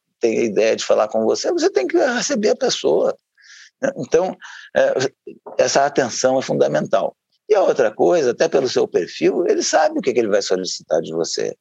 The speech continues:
Eu não, né? Ninguém vai chegar lá e solicitar imoralidade de você. O que, que acontece? Você, você tem que dar atenção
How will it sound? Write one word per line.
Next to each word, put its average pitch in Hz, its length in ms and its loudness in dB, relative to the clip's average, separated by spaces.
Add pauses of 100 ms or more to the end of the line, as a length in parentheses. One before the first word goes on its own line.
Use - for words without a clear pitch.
Eu 415 120 2
não, 165 440 0 (140)
né? 160 160 0 (260)
Ninguém 330 240 2
vai 320 120 0
chegar 110 560 2
lá 107 100 4
e 131 40 -2
solicitar - 460 0
imoralidade 175 800 0
de 98 100 -10
você. 82 420 -6
O - 40 -8 (200)
que, - 100 2
que 156 80 2
acontece? 123 540 0
Você, 135 420 0 (320)
você 254 80 2
tem 208 160 0
que 139 60 0
dar 123 140 2
atenção 147 600 -2